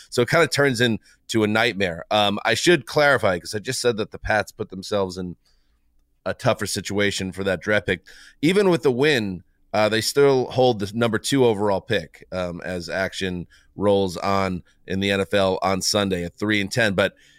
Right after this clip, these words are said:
you know, so Carolina, which is actually the Bears' pick, they are in very good position, the Bears now, to get the number one overall pick for the second straight year.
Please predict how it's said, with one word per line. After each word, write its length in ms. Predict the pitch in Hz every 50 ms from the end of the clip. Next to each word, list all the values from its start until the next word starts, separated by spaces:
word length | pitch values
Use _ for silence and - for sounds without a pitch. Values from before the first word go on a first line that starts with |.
| _ _ _
you 120 | - 107
know, 180 | 107 104 98 92
so 400 | 95 - 110 101 95 92 - - _
Carolina, 760 | - 135 120 123 123 117 117 113 117 117 113 110 110 107 104 98
which 200 | 87 87 - -
is 140 | 92 87 90
actually 320 | 92 92 - - 98 92
the 80 | 95 85
Bears' 440 | 76 104 104 104 104 98 90 92 82
pick, 260 | - 98 92 85 -
they 160 | - 117 127
are 80 | 123 110
in 160 | 101 95 87
very 260 | 85 113 117 117 110
good 160 | 92 98 87
position, 340 | 82 90 90 95 90 - 87
the 60 | 90
Bears 320 | 82 82 95 92 92 87 -
now, 160 | 92 90 87
to 80 | 87 85
get 220 | - 98 90 -
the 80 | 95 92
number 200 | 95 92 90 92
one 140 | 92 92
overall 280 | 92 92 85 92 90 85
pick 180 | - 95 90 -
for 80 | 90
the 80 | 85 80
second 260 | - 98 92 - 90
straight 280 | - - - 95 90 85
year. 180 | 92 92 87